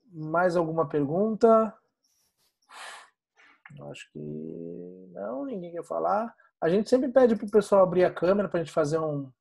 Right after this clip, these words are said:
uma fotinha, pra gente botar nas nossas páginas. E, Thiago, agradeço demais, cara. Foi, foi linda a palestra.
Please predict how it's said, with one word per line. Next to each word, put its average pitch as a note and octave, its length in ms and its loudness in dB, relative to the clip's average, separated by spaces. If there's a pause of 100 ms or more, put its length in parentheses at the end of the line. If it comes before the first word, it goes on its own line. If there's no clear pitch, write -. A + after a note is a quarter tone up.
(320)
uma C#3+ 120 -4
fotinha, F3+ 680 -2 (1200)
pra D3+ 120 -10
gente C3+ 440 -10 (280)
botar C#3+ 360 -12
nas C#3 120 -6
nossas C#3 280 -12
páginas. G3 800 -2 (560)
E, D3+ 640 -2
Thiago, D3+ 500 4
agradeço D3 680 0
demais, D#3 500 2
cara. D#3 320 2
Foi, D3+ 420 -4 (120)
foi D#3+ 120 -6
linda D#3 400 0
a D#3 60 0
palestra. C#3+ 600 -2